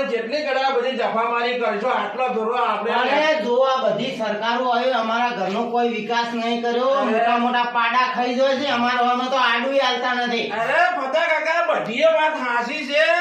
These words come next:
Speaker 1: પણ આ તો આપણે સમાજનું છે, તમારે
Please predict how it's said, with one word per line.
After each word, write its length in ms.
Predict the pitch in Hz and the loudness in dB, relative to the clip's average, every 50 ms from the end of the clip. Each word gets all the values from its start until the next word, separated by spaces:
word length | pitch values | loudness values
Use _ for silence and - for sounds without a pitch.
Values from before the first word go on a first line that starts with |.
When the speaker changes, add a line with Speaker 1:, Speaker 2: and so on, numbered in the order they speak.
| 359 339 | 0 -2
Speaker 1:
પણ 180 | 330 330 320 | -2 -2 0
આ 300 | 294 277 262 262 240 247 | 0 0 0 0 -2 -2
તો 120 | 285 285 294 302 311 320 330 339 330 311 | -2 -2 0 0 0 0 0 0 0 0
આપણે 400 | 269 233 220 220 247 262 277 277 302 311 320 311 311 311 311 - - - - | 0 -2 -2 -4 -6 -4 -2 -2 0 0 0 0 0 -2 -6 -12 -14 -14 -12
સમાજનું 680 | 208 185 202 220 233 240 247 254 247 277 277 277 220 | -8 -6 -4 -2 -2 -2 -4 -4 -4 -4 -4 -4 -2
છે, 340 | 254 269 285 302 302 302 302 | -2 0 0 0 -2 -4 -4
તમારે 480 | 233 226 214 220 233 247 262 262 277 | -4 -4 -4 -2 -2 -2 -2 -2 -2